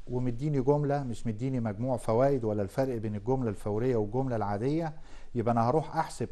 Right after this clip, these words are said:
قيمة الدفعة بمعلومية جملة الدفعات. هنعمل ايه يا شباب؟ قبل، احنا قلنا قبل ما بنحل اي مسألة دفعات بنحسب كام حاجة، هما التلات حاجات اللي احنا اتفقنا عليهم. برافو عليك يا بنتي، بتقول لي هنحسب نون،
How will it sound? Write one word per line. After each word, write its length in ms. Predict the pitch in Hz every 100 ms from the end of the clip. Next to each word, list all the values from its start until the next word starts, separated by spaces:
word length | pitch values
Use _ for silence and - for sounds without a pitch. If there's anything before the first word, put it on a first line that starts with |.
| -
قيمة 240 | 196 202 147
الدفعة 560 | 107 139 147 127 131 - - - -
بمعلومية 580 | 113 110 110 117 135 120
جملة 400 | 104 143 139 117
الدفعات. 680 | 98 104 110 113 139 185 - - - - - - - -
هنعمل 420 | 117 196 208 156
ايه 120 | 160
يا 60 | 143
شباب؟ 380 | - 135 151 139
قبل، 280 | 117 110
احنا 360 | 131 139 - 131
قلنا 300 | 147 147 151
قبل 180 | 175 147
ما 120 | 123
بنحل 540 | 117 117 113 156 143
اي 260 | 131 151 139
مسألة 380 | 127 - 147 143
دفعات 600 | 123 110 110 139 185 - - - - -
بنحسب 420 | 120 175 - 135 -
كام 200 | 151 147
حاجة، 520 | - 143 160 175 185 185 - - 127
هما 180 | 120
التلات 340 | 120 151 147 -
حاجات 300 | 117 139 131
اللي 140 | 117
احنا 160 | 131 117
اتفقنا 460 | - - 143 131
عليهم. 520 | 110 113 143 160 165 151 - - - -
برافو 260 | 123 151 135
عليك 360 | 120 135 147
يا 100 | 123
بنتي، 420 | 117 151 151 151 139 - - -
بتقول 300 | 117 - 151
لي 140 | 139 110
هنحسب 520 | 117 139 - 117 104
نون، 460 | 120 151 196 220